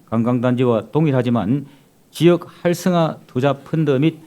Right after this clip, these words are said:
지방 소멸 대응 기금 연계 등 인구 감소 지역에 대한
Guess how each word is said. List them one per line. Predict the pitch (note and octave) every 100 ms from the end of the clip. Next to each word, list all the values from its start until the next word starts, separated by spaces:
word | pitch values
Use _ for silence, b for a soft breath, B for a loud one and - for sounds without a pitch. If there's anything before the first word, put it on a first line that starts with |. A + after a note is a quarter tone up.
| B B -
지방 | D3+ D#3 D#3 D3
소멸 | - F3+ D#3+ -
대응 | A2 C#3 C3+
기금 | C3 C#3+ C#3 -
연계 | A2+ A#2+ B2+
등 | B2+ G#2+ C3+ - B B _ -
인구 | B2+ C#3 D#3 E3
감소 | - B2+ C3 D3 D3
지역에 | C#3+ C#3+ C#3
대한 | B2 C#3 C#3